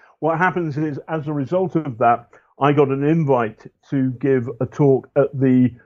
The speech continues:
Ukrainian College of Psychiatry in Lvov, and, um, and they flew me out there, and it's a wonderful place, formerly Austro-Hungarian, then,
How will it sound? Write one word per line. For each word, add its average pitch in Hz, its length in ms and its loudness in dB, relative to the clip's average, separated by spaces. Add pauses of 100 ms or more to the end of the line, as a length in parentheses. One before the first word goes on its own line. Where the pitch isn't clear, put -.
(180)
Ukrainian 147 720 4 (920)
College 131 380 0
of 113 120 -8
Psychiatry 120 920 -4 (120)
in 175 220 2
Lvov, 123 460 -2 (680)
and, 147 300 0
um, 143 340 2
and 143 140 -2
they 135 80 0
flew 156 240 -2
me 135 120 0
out 139 280 -2
there, 98 320 -10 (100)
and 147 600 0
it's 151 320 0
a 147 60 6
wonderful 139 520 2
place, 117 320 -4 (540)
formerly 165 400 4
Austro-Hungarian, 123 1040 -2 (480)
then, 135 420 2